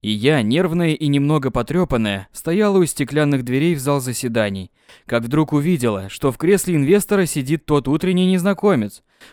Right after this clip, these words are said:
Бросив на меня смешливый взгляд, он остановил речь моего шефа.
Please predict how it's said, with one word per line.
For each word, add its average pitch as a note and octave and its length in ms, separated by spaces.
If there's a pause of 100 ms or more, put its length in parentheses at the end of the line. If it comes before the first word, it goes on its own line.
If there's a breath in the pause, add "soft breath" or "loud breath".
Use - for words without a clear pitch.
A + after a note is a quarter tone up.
Бросив F#3 400
на D#3 60
меня D3+ 260
смешливый C#3 480
взгляд, C#3+ 440 (280)
он G#3+ 180
остановил D#3+ 560
речь D#3+ 240
моего D3+ 300
шефа. G#2+ 480